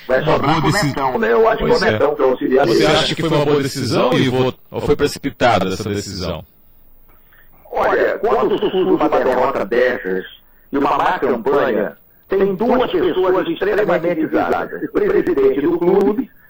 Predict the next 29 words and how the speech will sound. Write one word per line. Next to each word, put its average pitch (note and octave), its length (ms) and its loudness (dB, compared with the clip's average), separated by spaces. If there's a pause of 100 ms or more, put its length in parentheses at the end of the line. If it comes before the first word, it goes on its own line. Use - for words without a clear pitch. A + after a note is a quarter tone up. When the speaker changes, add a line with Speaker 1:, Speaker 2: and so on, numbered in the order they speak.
Speaker 1:
que D3+ 80 -4
não E3 120 0
pode C#3+ 400 -2
se C#3+ 100 0
demitir, G3+ 560 -2 (180)
e A3 60 -8
o B3 60 -2
técnico G3+ 640 0
que G#3 100 -2
pode F#3+ 220 -2
ser - 120 0
demitido. G#3 540 0 (360)
Então, E3+ 520 -2 (180)
a E3+ 180 0
gente G#3 320 -2
achava E3 540 -2
que D#3 120 -6
pelo E3+ 220 0
passado F3 760 0
do D3 120 2
Bonamigo, C#3 760 -2 (220)
ele F#3 260 2
poderia F#3+ 420 2
sobreviver E3+ 460 2
a E3 60 4
essa D#3+ 120 2
derrota. - 480 0
Não B3+ 240 0
sobreviveu. E3+ 680 -2